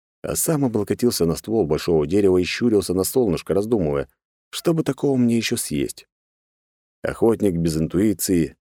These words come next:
мёртвый охотник». Так всегда говорил грандмастер Вульф, устраивая нам, молодым охотникам, различные неожиданные неприятности,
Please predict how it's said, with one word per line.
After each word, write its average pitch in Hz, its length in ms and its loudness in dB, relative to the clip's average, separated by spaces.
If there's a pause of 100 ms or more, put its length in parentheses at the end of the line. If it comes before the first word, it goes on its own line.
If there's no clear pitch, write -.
(140)
мёртвый 104 440 2
охотник». 76 480 -4 (640)
Так 73 160 0
всегда 92 400 0
говорил 80 340 2
грандмастер 78 720 -2
Вульф, 101 380 -4 (420)
устраивая 113 560 0
нам, 90 400 0
молодым 76 440 0
охотникам, 85 600 0
различные 82 520 0
неожиданные 80 640 0
неприятности, 82 840 -2